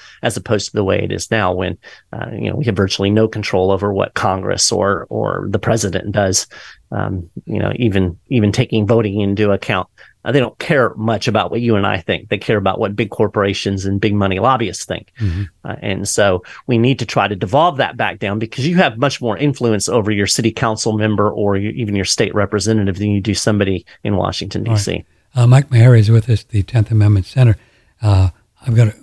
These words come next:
Speaker 2: I'm gonna have to run out and do a little thing here shortly, a little personal thing with a car that needed, a truck that needed to be towed. And when I do,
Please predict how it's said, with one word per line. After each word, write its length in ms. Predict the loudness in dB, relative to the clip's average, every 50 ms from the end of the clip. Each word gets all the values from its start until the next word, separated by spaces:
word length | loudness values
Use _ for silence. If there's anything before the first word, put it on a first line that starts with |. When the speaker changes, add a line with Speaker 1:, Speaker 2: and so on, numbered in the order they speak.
| 0
Speaker 2:
I'm 80 | 4 6
gonna 120 | 6 8 6
have 100 | 4 4
to 100 | 2 4
run 160 | 6 8 8
out 140 | 8 8 6
and 140 | 6 4 4
do 120 | 4 4
a 20 |
little 160 | 4 4 2 0
thing 240 | 0 0 2 2 4
here 180 | 4 4 2
shortly, 600 | 0 -2 -6 -4 0 0 0 2 4 4 4 4 2 _ _ _ _ _ _ _ _ -4 -2
a 80 | 2
little 160 | 4 4 4 2
personal 460 | 2 2 0 0 2 2 2 2 2
thing 240 | 2 2 2 2 2
with 160 | 2 0 -2
a 80 | -6
car 400 | -8 _ -4 0 2 4 6 6
that 140 | 4 2 0 _ _ _ _ _ _
needed, 340 | -2 0 2 2 2 0 -2 -8 _
a 60 | _ _
truck 240 | -2 0 0 0 2
that 80 | 2
needed 300 | 4 6 6 6 4 4
to 40 | 2
be 140 | 0 0 0
towed. 360 | 0 2 4 6 6 6 4 2 _ _ _ _ _ 0
And 80 | 4 6
when 140 | 6 8 8
I 100 | 6 6
do, 380 | 6 6 6 8 8 6 4